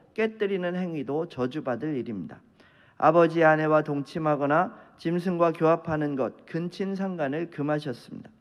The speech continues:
이러한 일들은 하나님께서 정하신 관계와 정체성의 뿌리를 흔드는 그러한 일이었기 때문입니다. 하나님께서는 백성들 앞에서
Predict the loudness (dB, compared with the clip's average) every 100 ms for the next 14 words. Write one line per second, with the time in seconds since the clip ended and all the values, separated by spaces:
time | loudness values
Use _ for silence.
0 | _ -20 _ _ _ 0 8 10 10 6
1 | 4 6 4 4 4 2 2 -2 -2 -2
2 | -2 -2 -2 -2 -6 -6 -6 -2 0 2
3 | 0 -2 -8 -6 -8 -8 -8 -6 -6 -10
4 | -20 _ _ -4 -2 2 2 0 -4 -4
5 | -4 -6 -6 -4 -2 -4 -2 -4 -4 -10
6 | -6 -6 -4 -6 -8 -14 -20 _ -20 -20
7 | _ _ 4 6 6 4 2 4 2 2
8 | 0 -2 -2 2 2 2 -4 0 -2 -2
9 | -10